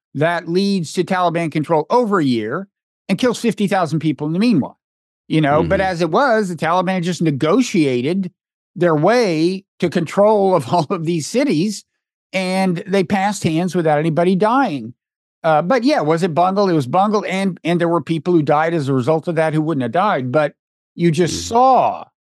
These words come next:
Speaker 1: the blob and their media, you know, defenders all the way from Fox to M S N B C standing up in unison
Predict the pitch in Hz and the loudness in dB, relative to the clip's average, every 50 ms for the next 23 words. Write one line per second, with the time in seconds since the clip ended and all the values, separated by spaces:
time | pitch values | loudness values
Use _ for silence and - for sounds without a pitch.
0 | _ _ _ _ _ _ _ _ _ _ _ _ - - 135 127 120 110 147 175 | _ _ _ _ _ _ _ _ _ _ _ _ -2 0 0 0 2 2 2 2
1 | 196 196 196 196 185 175 170 165 165 143 - - - 143 143 139 131 123 131 127 | 4 4 4 4 4 4 2 2 0 -2 -6 -10 -4 0 2 2 4 4 4 2
2 | 123 120 120 135 151 175 185 190 185 196 190 185 190 180 175 170 170 170 165 160 | 4 4 4 4 4 2 2 2 2 2 2 2 2 4 2 2 4 2 2 2
3 | 160 156 151 - - 190 190 170 170 160 151 147 151 151 151 147 151 147 147 127 | 2 0 -2 -4 -8 -8 -2 0 0 2 2 2 2 2 2 0 -2 -4 -6 -6
4 | 156 - - 214 226 196 170 175 165 160 156 156 143 131 - - _ _ _ _ | -8 -4 -2 0 0 2 2 2 2 2 0 -2 -4 -6 -12 -18 _ _ _ _
5 | _ - - 185 220 240 240 233 220 190 165 147 143 170 185 180 165 147 139 135 | _ -2 2 2 4 4 4 2 2 0 0 0 0 2 2 2 4 2 2 2
6 | 123 120 120 117 _ _ _ _ _ _ _ - 147 143 135 135 131 - - - | 0 -2 -4 -6 _ _ _ _ _ _ _ 0 0 2 2 0 -2 -4 -2 0
7 | 202 202 196 196 190 - - - - 143 123 117 117 - 196 202 202 196 - - | 0 2 2 0 -2 -4 -10 -12 -8 -8 -8 -8 -4 -2 0 0 0 0 0 -2
8 | 185 185 160 165 170 160 139 - - 160 143 139 139 131 127 127 123 120 123 - | -2 -2 0 0 0 0 -2 -4 -4 -2 0 0 0 0 0 0 -2 -4 -6 -8
9 | _ _ _ _ _ _ _ - - - - 175 180 202 214 214 214 202 196 190 | _ _ _ _ _ _ _ -16 -14 -6 -4 -2 -2 0 0 0 0 0 0 0
10 | 180 - - 175 160 139 135 139 139 139 139 131 - - 143 135 131 131 127 127 | 0 0 -2 -2 0 2 4 4 4 2 2 -2 -2 -4 -4 -4 -2 -4 -4 -6
11 | 131 131 | -6 -8